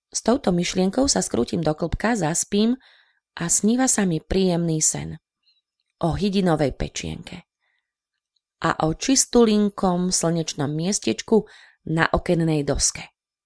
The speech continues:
Crn, crn, crn. Prisnilo sa mi, že ma Werner preložil na stolik k telefónu a ten práve začal vyzváňať.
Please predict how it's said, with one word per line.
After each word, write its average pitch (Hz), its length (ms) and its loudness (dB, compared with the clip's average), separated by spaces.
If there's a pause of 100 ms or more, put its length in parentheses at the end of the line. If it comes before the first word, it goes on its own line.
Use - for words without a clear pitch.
(1120)
Crn, 165 560 -2 (560)
crn, 160 720 -2 (480)
crn. 165 880 -4 (960)
Prisnilo 156 560 0
sa 165 160 -2
mi, 233 240 0 (560)
že 175 80 -2
ma 175 160 0
Werner 202 400 2
preložil 196 480 2
na 165 160 0
stolik 185 320 -2
k - 80 -20
telefónu 165 720 -2 (560)
a 147 160 -6
ten 277 240 2
práve 185 320 2
začal 165 320 0
vyzváňať. 147 720 -4